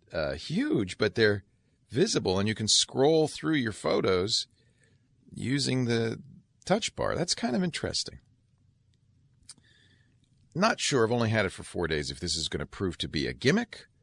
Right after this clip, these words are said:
or something that's really valuable. Here's my concern about it. It's changing all the time, so you have to look at it. And anybody who's become a touch typist, who's invested the time in learning how to type, did it so they wouldn't have to look at the keyboard. They could look at their screen while they were typing.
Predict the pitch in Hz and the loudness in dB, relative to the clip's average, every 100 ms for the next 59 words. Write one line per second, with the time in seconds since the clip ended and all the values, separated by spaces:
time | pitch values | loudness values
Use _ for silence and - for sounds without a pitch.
0 | _ _ _ _ _ _ _ - 107 - | _ _ _ _ _ _ _ -2 2 2
1 | 101 101 85 - 92 76 69 71 67 64 | 2 0 -2 -4 -4 -2 -2 -2 -2 -2
2 | - - 175 208 147 90 - 80 - 214 | -6 -2 0 2 2 0 -2 -2 0 0
3 | 175 78 64 60 135 101 - - - 196 | 0 -2 -4 -4 -4 -6 -6 -2 0 0
4 | 139 98 90 82 - - - 120 170 - | 0 -2 -4 -4 -4 -4 -4 -4 -6 -6
5 | 80 175 202 62 52 - _ _ _ _ | -2 -2 0 -2 -4 -10 _ _ _ _
6 | _ - 120 208 156 113 92 - 90 123 | _ -10 -2 0 4 4 2 -4 -2 0
7 | 113 - 120 - - 156 202 104 90 82 | 0 0 0 0 0 0 -2 -4 -4 -4
8 | 98 85 123 - 87 78 - 117 127 87 | -4 0 0 0 -4 -6 -4 -2 0 -2
9 | 69 _ - - - - 107 123 120 104 | -6 _ -20 -20 -20 -6 0 0 2 0
10 | 110 85 - 165 196 117 _ _ _ _ | 0 -2 -2 2 2 0 _ _ _ _
11 | _ - 87 113 127 143 - 104 104 120 | _ -20 -4 2 2 2 0 0 0 0
12 | 120 113 101 127 139 98 - 254 220 71 | 0 -2 0 0 -2 -6 -6 -6 -2 -2
13 | 71 73 98 107 101 85 - - 190 208 | -2 -4 -4 -4 -4 -2 -4 -4 -2 0
14 | 101 82 76 80 - 160 233 73 98 | 0 0 -2 -4 -4 -4 -4 -4 -6